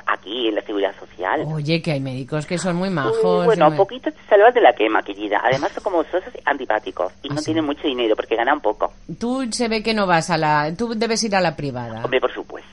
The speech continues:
Speaker 1: ¿no? Además, los
Speaker 2: Ah.
Speaker 1: médicos vienen a mi casa.
Speaker 2: Ah,
Speaker 1: No,
Speaker 2: venga.
Speaker 1: ¿cómo voy a ir yo a-, allí con, lleno de gente,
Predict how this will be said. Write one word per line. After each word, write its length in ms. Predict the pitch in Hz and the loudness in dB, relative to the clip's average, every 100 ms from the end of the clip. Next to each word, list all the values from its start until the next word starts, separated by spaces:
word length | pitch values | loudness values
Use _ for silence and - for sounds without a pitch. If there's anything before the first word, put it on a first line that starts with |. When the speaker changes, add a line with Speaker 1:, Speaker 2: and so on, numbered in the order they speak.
| 95 | -4
Speaker 1:
¿no? 160 | 117 - | -4 -4
Además, 340 | 147 113 120 131 | 0 2 2 0
los 80 | 135 | 0
Speaker 2:
Ah. 20 | |
Speaker 1:
médicos 240 | 139 139 | -2 -2
vienen 180 | 165 151 | -2 -2
a 40 | |
mi 100 | 98 | -2
casa. 340 | - 131 - - - - | 0 -2 -2 -12 -12 -8
Speaker 2:
Ah, 640 | 147 143 143 139 143 156 | -6 -4 -4 -4 -4 -4
Speaker 1:
No, 60 | 156 | -4
Speaker 2:
venga. 340 | 139 127 123 127 | -4 -4 -6 -4
Speaker 1:
¿cómo 200 | 143 117 | 0 0
voy 160 | 113 | 2
a 40 | 104 | 2
ir 140 | 92 | 0
yo 160 | 92 92 | -4 -2
a-, 120 | 85 101 | -2 -2
allí 240 | 98 98 101 | -4 -4 -6
con, 100 | 110 104 | -4 -2
lleno 180 | 104 | 0
de 80 | 98 | 0
gente, 580 | 101 107 123 156 113 104 | -2 -4 -4 0 0 0